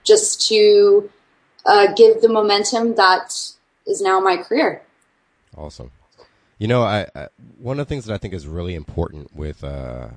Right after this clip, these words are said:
Speaker 2: people trying to, trying to start a business is to really understand what it takes and how to set, like, realistic goals. Uh, it, so for anyone, let's say someone came up to you today and said, you know, "Claire,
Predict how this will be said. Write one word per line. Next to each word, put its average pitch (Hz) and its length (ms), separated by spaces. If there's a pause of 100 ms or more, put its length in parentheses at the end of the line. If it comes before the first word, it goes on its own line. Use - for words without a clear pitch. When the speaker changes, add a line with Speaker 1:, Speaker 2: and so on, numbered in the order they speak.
(160)
Speaker 2:
people 73 260
trying 73 340
to, 67 200 (300)
trying 78 200
to 71 60
start 73 260
a 71 40
business 71 460
is 69 220
to - 140
really 76 360
understand 71 840 (560)
what 104 160
it 107 100
takes 85 420 (100)
and 73 760
how 85 140
to 78 80
set, - 340
like, 76 160
realistic 73 580
goals. 65 480 (340)
Uh, 73 380
it, 90 180 (320)
so - 240
for - 160
anyone, 123 580 (200)
let's 98 120
say 98 100
someone 85 240
came 76 180
up 73 60
to 73 100
you 71 80
today 69 320
and 64 120
said, 67 260 (140)
you 73 100
know, 64 260
"Claire, 80 500